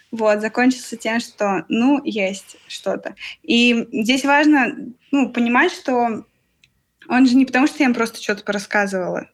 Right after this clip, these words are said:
пошёл на это. Я думаю, что он тоже человек, который... Это люди, которые очень мудро мыслят. И, по сути, вот эта история про открытость, про коммуникацию,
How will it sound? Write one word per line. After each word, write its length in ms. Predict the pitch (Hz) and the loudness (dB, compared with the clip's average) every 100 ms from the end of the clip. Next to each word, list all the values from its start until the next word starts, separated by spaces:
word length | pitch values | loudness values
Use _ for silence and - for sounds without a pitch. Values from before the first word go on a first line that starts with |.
| - | -14
пошёл 340 | 202 - 196 | -10 -4 -2
на 180 | 196 180 | -2 -4
это. 280 | - - - | -6 -8 -6
Я 120 | - | -2
думаю, 260 | 214 247 247 | 2 2 2
что 160 | 247 | 0
он 80 | 240 | -2
тоже 260 | 240 254 240 | 2 0 0
человек, 380 | 240 220 233 254 | -2 -2 0 -2
который... 320 | 240 240 202 | -4 -2 -2
Это 200 | 196 - | -2 -2
люди, 240 | 226 277 320 | 0 2 2
которые 360 | 220 233 226 | 0 0 0
очень 360 | 226 - 226 208 | 0 0 0 2
мудро 280 | 247 220 214 | 2 2 0
мыслят. 460 | 214 214 - 165 - _ - - - _ _ | -2 -4 -6 -8 -10 _ -20 -20 -20 _ _
И, 340 | - 202 202 208 | -4 0 0 0
по 120 | 208 | -2
сути, 260 | 214 277 269 | -2 0 2
вот 120 | 240 | 2
эта 240 | 233 226 214 | 2 2 0
история 400 | 214 233 233 220 | -2 0 2 0
про 160 | 208 | 0
открытость, 420 | 208 - 226 226 - | -2 0 -2 -2 -8
про 100 | 208 | -8
коммуникацию, 920 | - 214 214 233 311 320 262 202 - | -4 -2 0 2 0 0 -2 -2 -4